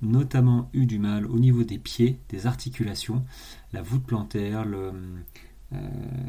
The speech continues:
les chevilles, voilà, elles ont vraiment souffert. Donc, euh, finalement, dans ma récupération, j'utilise de la phycocyanine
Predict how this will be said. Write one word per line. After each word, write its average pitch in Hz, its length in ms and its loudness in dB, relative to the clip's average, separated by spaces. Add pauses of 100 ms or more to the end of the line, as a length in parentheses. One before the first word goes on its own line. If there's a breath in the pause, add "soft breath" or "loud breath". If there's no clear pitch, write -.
(180)
les 107 140 -2
chevilles, 123 540 4
voilà, 95 280 -6
elles 92 120 -10
ont 92 80 -10
vraiment 104 600 -4
souffert. 127 520 -2 (420 loud breath)
Donc, 104 280 -4
euh, 101 160 -4
finalement, 104 720 -2 (240)
dans 110 160 0
ma 104 220 -2
récupération, 120 1040 0 (1000)
j'utilise 101 480 -4
de 98 80 -4
la 92 300 -8
phycocyanine 107 960 -2